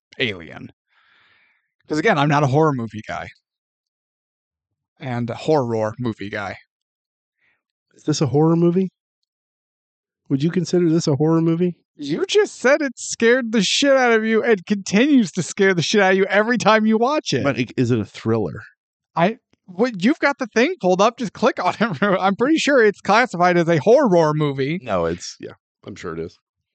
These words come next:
Speaker 1: No, and see, now I've been called out. Now I feel called out.
Speaker 2: It's a science fiction horror film.
Speaker 1: Boom!
Speaker 2: You were half right.
Speaker 1: No, I'm fully right.
Speaker 2: You've got the sci-fi part.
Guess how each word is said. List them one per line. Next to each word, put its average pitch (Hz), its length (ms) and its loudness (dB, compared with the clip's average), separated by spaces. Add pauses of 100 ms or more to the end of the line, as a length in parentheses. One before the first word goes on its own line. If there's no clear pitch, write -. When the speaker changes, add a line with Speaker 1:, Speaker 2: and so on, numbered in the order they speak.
(380)
Speaker 1:
No, 269 240 4
and 165 120 0
see, 185 160 0
now 202 240 2
I've 247 120 2
been 185 140 0
called 185 260 2
out. 208 240 0
Now 196 240 4
I 226 140 4
feel 226 260 0
called 226 340 2
out. 254 300 2 (1600)
Speaker 2:
It's 143 140 -16
a 113 60 -12
science 147 440 0
fiction - 380 -2 (120)
horror 120 300 2
film. 95 480 -2
Speaker 1:
Boom! 294 920 6 (640)
Speaker 2:
You 180 100 -2
were 151 80 2
half 113 260 0
right. 101 260 0 (1300)
Speaker 1:
No, 190 280 4
I'm 220 200 4
fully 285 340 6
right. 123 360 -2 (800)
Speaker 2:
You've 165 160 -14
got 196 140 -2
the - 40 -16
sci-fi 147 380 -2
part. - 180 -10